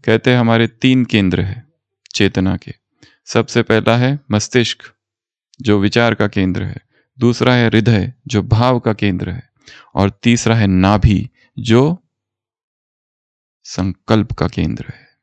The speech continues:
नाभि को कई लोगों ने सबसे महत्वपूर्ण माना है इस शरीर में, नाभि केंद्र, क्योंकि हमारा नाभि केंद्र जो है, वो विल पावर का केंद्र है,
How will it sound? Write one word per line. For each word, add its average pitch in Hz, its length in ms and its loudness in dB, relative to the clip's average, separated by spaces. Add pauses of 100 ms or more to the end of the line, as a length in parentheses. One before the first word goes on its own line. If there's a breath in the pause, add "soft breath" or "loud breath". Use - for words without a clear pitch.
(960)
नाभि 104 380 0
को 139 260 -4 (400)
कई 113 140 2
लोगों 120 320 0
ने 143 200 0 (400)
सबसे 127 400 -4
महत्वपूर्ण 131 580 -2
माना 101 280 0
है 107 220 -10 (580)
इस 107 140 -2
शरीर 101 360 0
में, - 160 -12 (220)
नाभि 107 320 2
केंद्र, 90 380 -4 (920)
क्योंकि 117 280 0
हमारा 123 520 0 (1400)
नाभि 113 400 2
केंद्र 127 400 0
जो 123 180 0
है, 127 140 2
वो 120 180 0
विल 139 320 2
पावर 110 320 2
का 107 140 -2
केंद्र 92 360 -6
है, - 140 -20